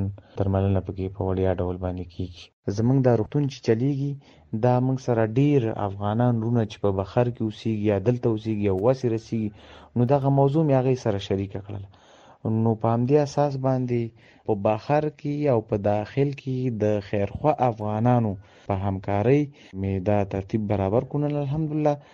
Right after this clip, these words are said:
ډیر مخې ته تللي یو، چې څومره زموږ سره مرسته ډیره کیږي، په همدې اندازه به موږ مخې ته ځو.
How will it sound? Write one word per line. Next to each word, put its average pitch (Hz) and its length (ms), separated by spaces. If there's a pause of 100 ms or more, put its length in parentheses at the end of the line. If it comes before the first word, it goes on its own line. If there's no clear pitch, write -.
(180)
ډیر 156 200
مخې 131 240
ته 101 160 (400)
تللي 92 340
یو، 87 200 (320)
چې - 160
څومره 135 400 (160)
زموږ 113 360
سره 104 160
مرسته 113 360
ډیره 151 280
کیږي، 156 300 (380)
په - 120
همدې 101 360
اندازه 110 480
به 120 100
موږ 127 240 (480)
مخې - 260
ته - 100
ځو. 90 140